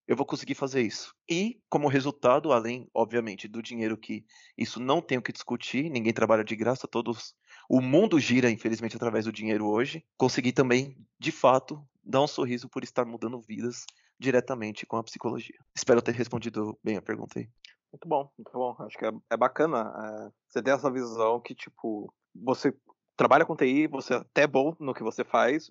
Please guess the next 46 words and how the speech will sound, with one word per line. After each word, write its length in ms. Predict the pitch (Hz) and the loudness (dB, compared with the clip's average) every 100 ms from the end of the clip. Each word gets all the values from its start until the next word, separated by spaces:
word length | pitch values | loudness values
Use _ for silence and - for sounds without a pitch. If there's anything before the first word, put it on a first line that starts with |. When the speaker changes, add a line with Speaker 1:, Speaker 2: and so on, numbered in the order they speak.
| 104 | -12
Speaker 2:
mas 160 | 127 131 | -6 -6
você 240 | 131 - | -4 -4
não 480 | 135 135 135 143 139 | -4 -2 -4 -4 -6
necessariamente 500 | 135 - 127 131 139 - - | -6 -4 -4 -4 -10 -12 -10
é 80 | |
por 100 | 127 | -4
isso 120 | 127 - | -4 -2
que 100 | 127 | -4
você 100 | 131 | 2
gosta. 320 | 117 - - _ _ | 2 2 -6 _ _
E, 1300 | - 113 110 113 113 110 113 110 110 110 110 110 107 - _ _ | -10 -6 -4 -2 -2 -2 -4 -4 -4 -2 0 0 -2 -6 _ _
e 180 | 170 160 | 4 6
é, 140 | 165 | 6
e 80 | 175 | 6
é 40 | |
uma 120 | 156 180 | 6 6
coisa 180 | 165 | 2
que 60 | 165 | 0
você 140 | - | -6
sempre 180 | 180 165 | -6 -4
tem 120 | 170 165 _ - | -4 -6 _ -6
que 60 | |
pesar, 380 | - 185 180 147 | -2 6 8 8
né? 140 | 113 107 | 6 -6
Tipo, 840 | - 113 110 110 107 104 - - | -10 -6 -6 -6 -8 -8 -10 -10
e, 320 | 120 117 117 - | -10 -10 -10 0
e 80 | |
é 40 | 139 | 4
uma 100 | 151 | 4
coisa 140 | 160 | 2
que 80 | 175 | 0
você 160 | 185 - | 0 2
pesa, 380 | 170 151 123 - | 2 2 0 -4
imagino, 300 | 120 127 131 | -4 -4 -4
todos 220 | 139 131 | -6 -6
os 100 | 160 | 0
dias, 320 | 156 120 - _ - - | 2 0 -2 _ -20 -8
quando 120 | 127 | -4
você 220 | 113 117 | -4 -6
decide 460 | 117 120 120 117 120 | -6 -6 -8 -8 -8
que 100 | - | -4
você 220 | 123 - | -4 -2
vai 80 | 110 | -2
continuar 320 | 117 - 110 | -4 -4 -4
no 60 | 110 | -4
emprego 440 | 113 117 120 113 | -6 -6 -6 -8